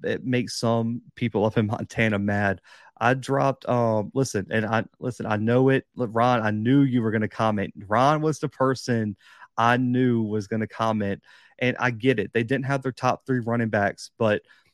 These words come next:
for me, man, um, I didn't drop Montana penalizing them for the loss, Ron. What I did was look at the total resume, because Incarnate Word, Missouri State, and Montana all have similar resumes right now. Incarnate Word and Missouri State both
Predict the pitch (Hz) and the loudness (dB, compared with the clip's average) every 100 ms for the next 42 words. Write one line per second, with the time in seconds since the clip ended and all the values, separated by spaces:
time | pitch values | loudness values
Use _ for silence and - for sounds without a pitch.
0 | _ _ _ - 127 127 131 117 110 101 | _ _ _ -4 0 0 0 0 -2 -4
1 | - 110 101 101 - - 123 151 - 123 | -2 0 0 -2 -6 -2 2 2 0 -2
2 | 123 139 131 123 113 123 120 110 - 120 | 0 2 2 0 0 -2 -2 -2 -4 -4
3 | 117 113 107 110 107 101 98 95 104 101 | 0 2 2 0 -2 -4 -4 -2 0 0
4 | - - 98 98 95 _ _ - 107 123 | -4 -8 -4 -4 -8 _ _ -12 -2 2
5 | 143 135 120 127 110 101 107 120 127 101 | 2 2 2 2 2 -4 -2 -2 -4 -6
6 | - 120 113 104 107 101 98 95 107 - | -2 0 0 2 0 0 -2 -2 -4 0
7 | 107 98 110 - 135 143 143 127 131 131 | 0 0 -6 0 2 4 0 -2 -2 0
8 | 120 107 107 123 123 - 117 113 110 107 | -2 -4 -2 0 0 -2 -4 -2 -4 -2
9 | 117 107 - 113 120 117 113 - 117 107 | -2 -2 0 0 0 0 -4 -4 -2 -2
10 | 104 110 104 104 98 - 98 - 95 90 | 0 -2 -2 -4 -4 -2 -4 -2 -4 -6
11 | - - - - 110 - 135 151 139 131 | -10 -20 -20 -14 -10 4 4 6 2 0
12 | 143 143 113 120 110 113 123 120 - 113 | 2 2 2 -2 0 0 2 0 2 0
13 | 113 - _ _ - 120 123 113 | 0 -4 _ _ 2 4 4 2